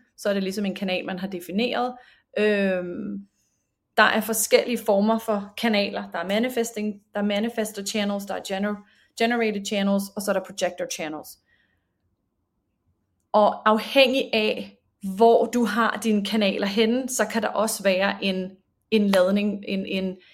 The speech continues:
en fornemmelse af, at du måske i højere grad som en type kan føle dig naturligt, øh,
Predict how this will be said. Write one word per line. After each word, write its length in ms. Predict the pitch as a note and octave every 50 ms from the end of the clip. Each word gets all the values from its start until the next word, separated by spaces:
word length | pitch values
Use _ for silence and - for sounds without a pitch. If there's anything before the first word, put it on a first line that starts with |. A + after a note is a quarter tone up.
| - -
en 160 | - A3 A3
fornemmelse 680 | G#3 - G3 G#3 G#3 A3 G#3+ G#3+ A3+ G#3+ - A3 -
af, 280 | - G#3 G3+ G3 G3 G3
at 80 | - G3+ G3+ -
du 80 | G#3+
måske 340 | G#3 G3+ G3 G3 G3+ G#3+ G3
i 60 | F3+
højere 480 | G3 G3+ - - G#3 G#3 A3+ A3+ G#3 G3+
grad 360 | G3+ F#3+ F#3 F#3 F#3+ - -
som 220 | - - G3 F#3+ G3
en 260 | A3 A#3 A3+ A3+ G#3+
type 460 | G3 - A3 G3+ G3 G3 G#3 G#3+ G#3 - - _ - - _ _ -
kan 100 | - G3+
føle 320 | G3+ - G#3+ G3+ G3+ G3
dig 200 | G3 F#3+ F#3 F#3 - - _ _ _ _ _ _ _ _ _ _ -
naturligt, 880 | A3 G#3+ G#3 G#3 G3+ G3+ - - C#4 B3 - - A3 A3 G#3+ G#3 - - _ _ _ _ _ _ _ _ _ _ _ - - -
øh, 760 | G3+ G3 G3 F#3+ F#3 F3+ F3+ F3 E3+ E3+ E3+ E3 D#3 D3+